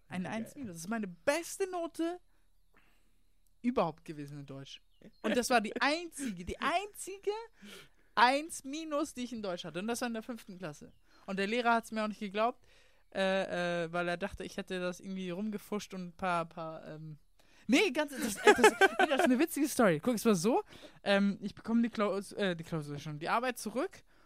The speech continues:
Speaker 1: und, ähm, zwei irgendwas, zwei plus oder so, oder zwei. Und dann fange ich an, so die Klausur, äh, die Klausur schon, die Arbeit durchzugehen und dann schaue ich, schaue ich, schaue ich und dann auf einmal merke ich so, hä? Wieso,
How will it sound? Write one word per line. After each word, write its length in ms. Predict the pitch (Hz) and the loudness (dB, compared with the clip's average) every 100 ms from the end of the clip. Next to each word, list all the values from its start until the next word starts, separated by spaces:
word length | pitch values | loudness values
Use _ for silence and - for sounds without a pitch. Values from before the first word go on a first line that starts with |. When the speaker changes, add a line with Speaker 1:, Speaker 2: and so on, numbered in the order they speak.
| _ _ | _ _
Speaker 1:
und, 460 | 202 208 208 190 - _ _ _ _ _ | 0 2 0 -4 -16 _ _ _ _ _
ähm, 460 | 185 180 180 180 - - 196 | -4 -2 -2 -4 -8 -16 -10
zwei 300 | - 180 180 | -6 -2 -2
irgendwas, 400 | 185 208 151 143 - | -4 -10 -10 -14 -16
zwei 160 | - 175 | -10 -10
plus 420 | 175 254 294 - | -8 -10 -10 -14
oder 180 | 254 262 | -12 -10
so, 100 | 269 269 262 | -8 -10 -6
oder 180 | 170 151 | -6 -6
zwei. 400 | - 202 247 311 - _ - _ - | -4 -2 -2 -4 -12 _ -20 _ -6
Und 140 | 196 | -2
dann 300 | 202 202 196 - - - - _ _ _ _ _ _ _ _ - | 0 0 -4 -8 -20 -20 -20 _ _ _ _ _ _ _ _ -18
fange 240 | - 196 180 | -6 -4 -4
ich 100 | - | -6
an, 160 | 196 185 | -6 -4
so 140 | 185 | -6
die 140 | 175 165 | -8 -8
Klausur, 320 | 165 156 160 | -6 -6 -6
äh, 200 | 170 156 139 | -6 -6 -8
die 100 | 151 | -16
Klausur 320 | - 139 143 | -14 -12 -12
schon, 260 | 139 143 147 | -12 -12 -12
die 140 | 160 | -10
Arbeit 240 | 175 185 226 | -8 -8 -10
durchzugehen 580 | 247 - 247 247 233 | -10 -8 -6 -4 -2
und 100 | 208 165 | -4 -6
dann 100 | 151 | -8
schaue 240 | 208 202 | -6 -6
ich, 160 | 202 185 | -6 -8
schaue 220 | 185 180 | -4 -4
ich, 60 | 175 | -4
schaue 220 | 214 233 | -6 -6
ich 100 | 226 | -6
und 60 | 196 | -8
dann 120 | 190 | -6
auf 120 | 185 | -8
einmal 120 | 185 | -8
merke 180 | 180 175 | -8 -8
ich 40 | - | -8
so, 260 | 175 170 165 _ _ _ _ _ _ _ _ _ _ _ _ _ | -8 -8 -8 _ _ _ _ _ _ _ _ _ _ _ _ _
hä? 500 | _ - 165 151 165 165 _ _ _ _ _ | _ -18 -12 -10 -10 -12 _ _ _ _ _
Wieso, 540 | 180 165 170 165 160 | -14 -12 -10 -8 -8